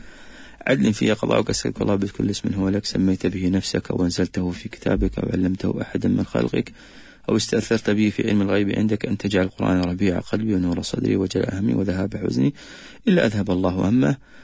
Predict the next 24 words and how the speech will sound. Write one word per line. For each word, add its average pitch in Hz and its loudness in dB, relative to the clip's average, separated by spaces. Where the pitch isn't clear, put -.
وأبدله 95 2
بعد، 87 0
آه، 90 2
الحزن 107 2
فرحا'"، - 0
أو 104 0
كما 95 0
قال 104 -2
صلى - -4
الله 92 0
عليه 98 0
وسلم. - -4
فمثل 196 4
هذه 135 2
الأدعية 107 2
تطرد 101 -2
الهم 98 2
والحزن. 92 0
الأمر 147 4
الثالث 127 2
مما 107 2
يطرد 107 0
الهم 104 2
والحزن 120 2